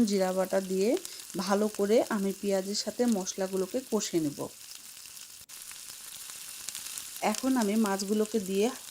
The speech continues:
আলতো আলতো করে হালকা করে নেড়ে চেড়ে পানি দিয়ে দেব। এই মাছগুলোকে বেশিক্ষণ আমি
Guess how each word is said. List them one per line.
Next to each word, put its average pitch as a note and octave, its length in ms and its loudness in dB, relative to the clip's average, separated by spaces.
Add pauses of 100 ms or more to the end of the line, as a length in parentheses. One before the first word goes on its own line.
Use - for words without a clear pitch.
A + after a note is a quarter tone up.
আলতো G3 320 4
আলতো A3 260 2
করে G3+ 280 2 (120)
হালকা G#3+ 380 -2
করে G#3+ 260 0
নেড়ে F#3+ 380 2
চেড়ে G3 300 2 (1120)
পানি F3+ 280 4
দিয়ে D#3+ 220 0
দেব। D#3 180 -4 (800)
এই A#3 100 6
মাছগুলোকে A#3 640 4
বেশিক্ষণ A3+ 460 4
আমি G#3 240 2